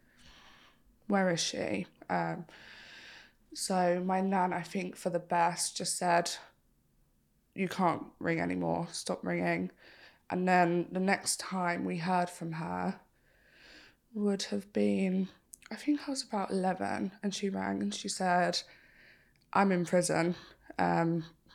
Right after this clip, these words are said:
I stabbed my partner. I need you to send some clothes." This was to my nan. One of my earliest other memories was going to a clothes shop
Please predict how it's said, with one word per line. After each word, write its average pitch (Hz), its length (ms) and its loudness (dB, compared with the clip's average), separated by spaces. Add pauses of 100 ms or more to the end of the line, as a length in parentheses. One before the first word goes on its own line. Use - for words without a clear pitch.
(1000)
I 165 220 4
stabbed - 580 0
my 175 120 0
partner. 170 640 -2 (380)
I - 80 0
need 170 240 0
you 170 100 -2
to - 120 0
send 175 320 -2
some 180 160 -2
clothes." 175 460 -2
This - 180 -2
was 180 120 -6
to - 120 -6
my 175 120 -2
nan. 190 340 -2 (280)
One 202 180 4
of 190 140 0
my 185 480 0 (220)
earliest 190 500 4
other 180 180 2
memories 180 600 0
was 185 260 0
going 180 480 2
to 175 680 0 (880)
a 196 60 -2
clothes 185 380 2
shop - 440 -2